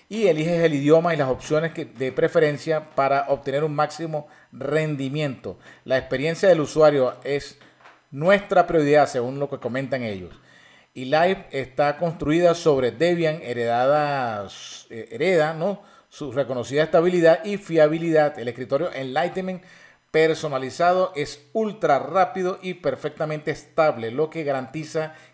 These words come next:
que pueda confiar en que eLive funcionará sin problemas día tras día. Eh, viene con un completo conjunto de aplicaciones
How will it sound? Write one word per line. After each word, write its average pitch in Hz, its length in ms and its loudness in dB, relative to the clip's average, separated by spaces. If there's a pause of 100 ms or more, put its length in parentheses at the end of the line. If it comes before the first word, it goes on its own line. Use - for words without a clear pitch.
que 120 140 -8
pueda 143 320 0
confiar 139 760 -4
en 135 220 -12
que 120 180 -8
eLive 143 320 -2 (240)
funcionará 147 840 -2
sin 185 240 -8
problemas 139 580 -2 (160)
día 151 540 -2
tras 139 340 -2
día. 92 240 -12 (880)
Eh, 127 300 -6
viene 160 260 -2
con 170 120 -2
un 165 80 -4
completo 175 560 2
conjunto 156 600 -2
de 151 280 2
aplicaciones 160 960 -2